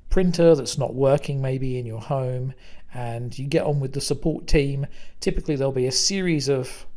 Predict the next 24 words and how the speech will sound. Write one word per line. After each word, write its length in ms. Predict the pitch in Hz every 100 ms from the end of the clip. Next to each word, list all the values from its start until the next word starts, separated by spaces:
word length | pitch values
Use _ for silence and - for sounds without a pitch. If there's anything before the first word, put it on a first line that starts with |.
| -
steps 460 | - - 151 - -
that 160 | -
you 120 | -
will 180 | 127 123
walk 340 | 127 170 170 -
through, 440 | 175 165 165 160 -
um, 500 | 123 123 120 120 120
to 160 | - 120 131 131
try 220 | - 147
lots 260 | 135 - -
of 80 | 131
different 280 | 135 139 -
possibilities 720 | 131 120 135 135 127 123 123
out. 380 | 131 131 135 - - - - - -
In 120 | 127
that 200 | 165 170
sense, 360 | - 160 143 143
because 400 | - - 175 151
everything 400 | 139 135 143 135
is 100 | 123
bolted 400 | - 135 131 131
together 400 | 131 131 123 120
and 100 | 123
everything 600 | 123 127 - 131 123